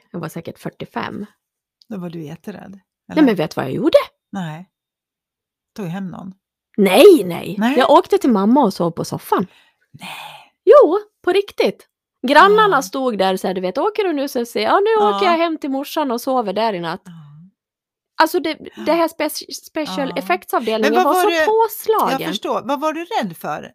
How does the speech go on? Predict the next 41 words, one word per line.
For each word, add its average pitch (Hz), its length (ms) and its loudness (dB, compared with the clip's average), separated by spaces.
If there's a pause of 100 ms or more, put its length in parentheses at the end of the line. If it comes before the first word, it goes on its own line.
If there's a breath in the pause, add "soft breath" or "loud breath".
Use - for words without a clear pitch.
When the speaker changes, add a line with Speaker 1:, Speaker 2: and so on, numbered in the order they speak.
(120)
Speaker 2:
Alltså, 208 220 -12
typ 226 160 -10
mördare 214 640 -8
eller 196 140 -10
spöken? 185 500 -14
Eller, 180 340 -12 (280)
vad, 208 220 -12 (200)
eller? 202 160 -10
Speaker 1:
Nu 254 260 0
var 233 160 2
det 196 60 -2
ju 160 60 -2
ett 165 140 -10
hus 156 180 -8
som 156 140 -10
det 170 80 -10
spökade 160 380 -8
i. - 40 -18 (200)
Speaker 2:
Ja. 208 420 -10
Speaker 1:
Ja, 202 160 2 (280)
Speaker 2:
Så - 60 -6
det 208 60 -6
var 214 180 -2
Speaker 1:
precis. 208 120 0
Speaker 2:
det 165 60 -4
du 165 60 -10
var 160 120 -8
rädd 170 220 -10
för, 233 60 -4
Speaker 1:
Ja. 202 300 2
Speaker 2:
att 160 100 -16
det 170 80 -18
skulle - 160 -20
komma 156 200 -16
ett 170 80 -20
spöke? - 200 -10
Speaker 1:
Ja. 180 260 -4 (160)
Speaker 2:
Mm. 180 320 -14 (580)
Speaker 1:
Precis. - 520 -10 (100)
Speaker 2:
Mm. 190 420 -14 (1040)
Speaker 1:
Så, 190 460 -4